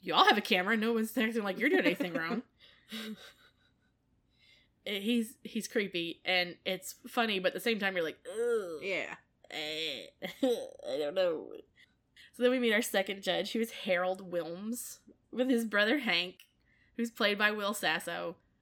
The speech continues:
Speaker 1: I love Will Sasso.
Speaker 2: Yeah.
Speaker 1: He, I loved him from Mad T V.
Speaker 2: Mm-hmm.
Speaker 1: He's so funny.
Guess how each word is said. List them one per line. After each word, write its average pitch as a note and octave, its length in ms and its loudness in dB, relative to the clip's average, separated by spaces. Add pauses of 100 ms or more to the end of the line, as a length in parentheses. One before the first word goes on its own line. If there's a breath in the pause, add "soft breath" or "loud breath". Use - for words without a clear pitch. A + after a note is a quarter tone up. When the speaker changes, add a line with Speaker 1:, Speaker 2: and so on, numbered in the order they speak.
(120)
Speaker 1:
I A#3+ 440 2 (420)
love F3 280 -8
Will F#3+ 140 -8
Sasso. G#3 540 -12 (340)
Speaker 2:
Yeah. F3 300 -4 (580)
Speaker 1:
He, G3 320 -12
I F3+ 120 -4
loved F3+ 200 -4
him F#3 120 -10
from F3 180 -6
Mad E3+ 200 -2
T F3+ 160 -8
V. E3+ 340 -10 (420)
Speaker 2:
Mm-hmm. G3 280 -6 (140)
Speaker 1:
He's F#3 180 -12
so F3 260 -2
funny. E3 420 -10